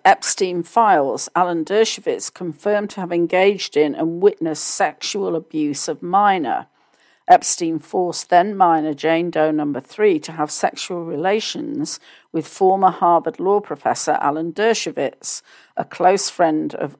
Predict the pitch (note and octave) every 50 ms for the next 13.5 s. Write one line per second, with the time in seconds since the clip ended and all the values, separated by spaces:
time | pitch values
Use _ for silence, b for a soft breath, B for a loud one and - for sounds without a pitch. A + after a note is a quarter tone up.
0 | - - F#3+ - - - - - - - - A#2 - - - - - - - D#3+
1 | D#3+ E3 D#3+ E3 D#3 D#3+ F3 F3+ F3+ F3+ E3+ D#3 D#3+ E3+ E3+ - - D3 D3 D#3
2 | D#3+ D#3 D3 D3+ D#3 D#3 F3+ E3 - - F#3+ A3+ A3+ G#3 - - D3+ - - -
3 | D#3+ C3+ - B2 G2+ E2+ - - - _ _ _ _ _ _ _ _ _ - -
4 | - - A3 G#3 G3 F#3+ F#3+ F3+ D#3+ C#3+ D#3+ D#3 D3+ C#3 - - G#3 A#3+ C#4+ A#3
5 | D#3+ - - - - - E3+ D#3 D3 - - D#3 - - - - F3 D#3+ - -
6 | - - - E3+ E3 E3 D#3 D#3 - - F3 D3 D3+ D3+ - - F3 D#3+ D3+ D3+
7 | D3+ C#3 C#3 - - A2 G#2+ G#2+ B2 E3+ - b b b b b b b - G#3
8 | A3+ A#3+ A#3 - F#3 D#3+ C#3+ - A2 - - - D#3 - - G3 F3+ E3+ D#3+ E3
9 | D#3+ - - - F3+ E3+ E3 E3 - F3 E3+ E3 E3 D#3+ - F#3+ E3 E3 E3 E3+
10 | F3 F3 E3+ - - - F3 E3+ - F#3 G3 A#3 A#3+ A#3 G#3 - D#3+ D#3 - F3
11 | D#3+ - - - F3 F3 F#3+ F#3+ E3+ - - B2 B2+ C#3+ D3+ F#3 F3+ E3 - -
12 | - C#3 - C3 F3 F#3+ F#3 - - - C3 - - - C#3+ C3+ - - D#3+ -
13 | - A3+ A#3 D#3+ A#2 G#2 - - -